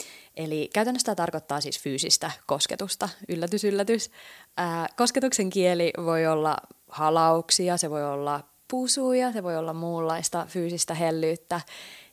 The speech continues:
Ja tää on oikeastaan huolenpitoa siis toisen fyysisestä hyvinvoinnista. Se on tapa osoittaa sun läheiselle, että sä oot läsnä ja sä oot valmis tukemaan. Ja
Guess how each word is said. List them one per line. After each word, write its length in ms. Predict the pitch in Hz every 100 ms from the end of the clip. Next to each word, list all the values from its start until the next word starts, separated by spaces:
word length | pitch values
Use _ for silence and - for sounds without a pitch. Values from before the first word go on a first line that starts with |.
| -
Ja 480 | 170 165 165 160 -
tää 100 | -
on 60 | 247
oikeastaan 480 | 285 320 - 208 190
huolenpitoa 960 | 233 220 175 151 147 151 156 151 151 - -
siis 200 | 165 156
toisen 340 | 175 156 151
fyysisestä 580 | 147 165 151 - - -
hyvinvoinnista. 840 | 175 175 185 - - 208 190 - 196 - - -
Se 100 | 185
on 100 | 165
tapa 400 | 190 180 180 160 -
osoittaa 920 | 170 175 160 - 170 156 156 160 - -
sun 160 | - 165
läheiselle, 560 | 165 165 165 165 165 -
että 340 | 165 - 165 -
sä 60 | 160
oot 160 | 151
läsnä 420 | 175 190 233 - 226
ja 100 | 220
sä 80 |
oot 100 | 214
valmis 320 | 185 165 175 -
tukemaan. 680 | 170 - 156 170 170 175
Ja 180 | 175 180